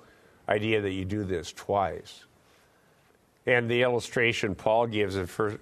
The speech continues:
First Corinthians ten was it going through the Red, or going through the, yeah, the Red Sea. Uh, waters close up behind you. Don't go back. It's the place of death.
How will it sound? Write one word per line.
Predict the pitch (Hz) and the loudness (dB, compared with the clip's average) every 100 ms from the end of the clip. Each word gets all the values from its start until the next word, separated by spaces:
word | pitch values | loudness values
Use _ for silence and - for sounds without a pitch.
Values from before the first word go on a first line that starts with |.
| - - | -16 -10
First | - 107 - | -4 -4 -2
Corinthians | 113 92 98 87 - | -4 0 -2 -2 -4
ten | - 123 151 117 107 - - _ - _ _ - - - | 0 4 4 2 -4 -16 -20 _ -20 _ _ -20 -20 -6
was | 113 117 110 | -2 0 0
it | 113 98 | -2 0
going | 110 107 | 0 0
through | 98 - 113 | -2 -2 0
the | 101 | 0
Red, | 98 104 98 104 - | 2 2 2 -2 -4
or | 101 | 0
going | 101 107 101 | 2 0 0
through | - 113 104 | -4 -2 0
the, | 98 92 85 80 _ _ _ _ - | 2 2 0 -6 _ _ _ _ -2
yeah, | 123 | 0
the | 90 92 | 2 0
Red | 98 92 | 0 -2
Sea. | - 139 160 101 - _ _ - _ _ _ | -2 0 0 -2 -8 _ _ -20 _ _ _
Uh, | - 113 113 107 95 - - - _ - | -2 2 4 2 -2 -12 -20 -20 _ -8
waters | 110 107 110 123 110 | -2 2 4 2 -2
close | - 113 107 110 | -2 0 0 0
up | 117 101 | 0 0
behind | 95 120 147 120 | 0 2 2 2
you. | 98 | 2
Don't | 113 117 | 2 2
go | 117 | 0
back. | 101 117 170 131 - - _ _ - - - | 2 4 2 -2 -8 -20 _ _ -20 -20 -20
It's | - | -14
the | 98 | -6
place | 113 107 - | -4 -4 -6
of | 98 | -6
death. | 101 131 107 - | -2 0 0 -2